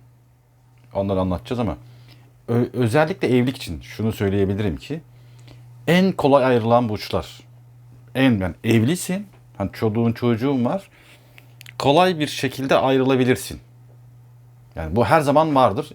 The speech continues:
Yengeç bir, Balık iki, Akrep üç. Duygusal burçlar kesinlikle, e, onu anlatacağım. Kolay ayrılıyorlar.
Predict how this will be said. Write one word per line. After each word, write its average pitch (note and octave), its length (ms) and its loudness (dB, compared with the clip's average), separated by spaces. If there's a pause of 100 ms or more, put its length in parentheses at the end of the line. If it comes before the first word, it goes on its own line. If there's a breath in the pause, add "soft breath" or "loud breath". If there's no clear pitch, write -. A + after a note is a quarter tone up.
Yengeç C3 480 0
bir, - 280 -10 (180)
Balık A#2+ 280 0
iki, - 320 -10 (120)
Akrep A2 320 -6
üç. - 200 -16
Duygusal G#2+ 500 -2
burçlar B2+ 360 -4 (720 soft breath)
kesinlikle, C3+ 840 -2
e, F#2+ 260 -2
onu G#2+ 180 0
anlatacağım. G#2+ 480 -2 (1120)
Kolay A2+ 220 6
ayrılıyorlar. F2 500 0